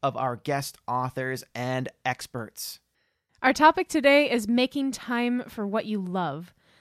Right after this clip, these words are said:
Speaker 2: the process of finding time for our passions.
Speaker 1: Today we have on author Nelson W Piles to help us with this topic.
Speaker 2: Along with being an author, Nelson is also the former host and creator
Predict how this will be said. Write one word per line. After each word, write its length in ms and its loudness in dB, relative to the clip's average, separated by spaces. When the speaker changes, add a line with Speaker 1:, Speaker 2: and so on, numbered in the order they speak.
Speaker 2:
the 80 -6
process 440 2
of 120 -4
finding 580 0
time 480 -4
for 320 -4
our 220 0
passions. 800 -8
Speaker 1:
Today 260 2
we 160 2
have 260 0
on 340 2
author 440 2
Nelson 680 -2
W 480 2
Piles 640 -6
to 120 -4
help 260 -2
us 200 -2
with 180 -6
this 200 -8
topic. 600 -12
Speaker 2:
Along 260 8
with 160 2
being 240 2
an 120 2
author, 380 4
Nelson 520 2
is 160 -4
also 380 2
the 100 -2
former 380 -2
host 420 -2
and 220 0
creator 600 0